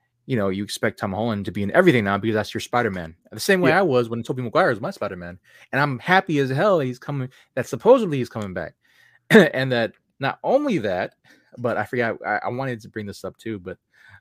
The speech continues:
Speaker 1: uh, we didn't have that. There was another supposed, you know, casting that's supposed to be there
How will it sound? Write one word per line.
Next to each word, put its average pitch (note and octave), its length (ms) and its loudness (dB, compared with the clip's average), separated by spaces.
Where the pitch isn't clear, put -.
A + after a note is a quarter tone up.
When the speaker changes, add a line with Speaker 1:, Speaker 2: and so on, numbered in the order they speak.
Speaker 1:
uh, F2 280 -10
we G2+ 100 -16
didn't G2 120 -14
have F#2 120 -8
that. F2+ 180 -6
There A2 120 0
was A2+ 120 0
another A#2+ 380 0
supposed, B2 600 -6
you C3 140 -12
know, G2 140 -10
casting G#2 560 -12
that's F2+ 220 -10
supposed - 340 -10
to - 60 -12
be A3 180 -4
there A#2+ 320 2